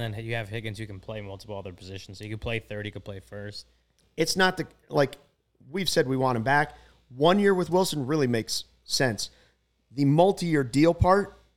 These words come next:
Speaker 2: is a little murkier, right? Like, whether or not they would actually sign him to a
Speaker 1: Mm-hmm.
Speaker 2: multi-year deal. I could see them,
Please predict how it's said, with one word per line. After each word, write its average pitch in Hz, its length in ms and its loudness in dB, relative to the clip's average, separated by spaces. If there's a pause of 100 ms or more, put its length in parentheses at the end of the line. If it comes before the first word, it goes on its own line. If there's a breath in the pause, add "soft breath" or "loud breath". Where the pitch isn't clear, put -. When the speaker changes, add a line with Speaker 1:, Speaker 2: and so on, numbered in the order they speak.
(180)
Speaker 2:
is 127 120 -2
a 139 60 0
little 135 160 4
murkier, 123 520 0 (400)
right? 123 240 -2 (840)
Like, 135 200 -2
whether 135 280 4
or 131 40 2
not 127 220 0
they 123 80 0
would 117 120 2
actually 120 280 0
sign 123 300 0
him 117 140 0
to 120 140 0
a 113 40 2
Speaker 1:
Mm-hmm. 110 120 0
Speaker 2:
multi-year 113 540 0
deal. 104 300 -2
I 120 140 2
could 135 200 -8
see 147 240 -2
them, 117 380 0